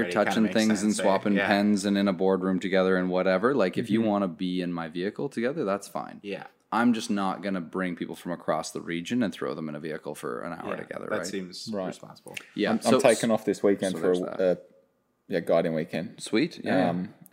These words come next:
Speaker 3: and we're taking new, new people, new backpack hunters out to
Speaker 2: Yeah.
Speaker 3: the bush.
Speaker 2: Yeah.
Speaker 3: Um, Dylan.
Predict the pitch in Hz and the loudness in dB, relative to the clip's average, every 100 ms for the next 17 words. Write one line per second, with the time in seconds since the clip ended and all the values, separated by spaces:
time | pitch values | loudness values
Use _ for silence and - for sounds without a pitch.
0 | - - 101 90 80 80 - _ _ _ | -14 -2 0 2 -2 -6 -14 _ _ _
1 | _ _ _ _ _ _ - - 98 95 | _ _ _ _ _ _ -10 0 2 2
2 | 92 90 98 92 - - - 78 - 110 | -2 0 -2 -2 -6 -16 -18 -16 0 4
3 | 107 104 - 95 - 107 104 107 95 90 | 6 4 2 -4 -4 2 4 6 6 6
4 | - 95 - 82 - 85 - - 90 69 | 4 0 0 -2 -4 -8 -10 -10 -8 -6
5 | 90 - - - _ - 90 - 98 95 | -4 -4 -6 -10 _ -8 -6 -2 -2 -2
6 | 92 104 104 85 | -6 -4 2 2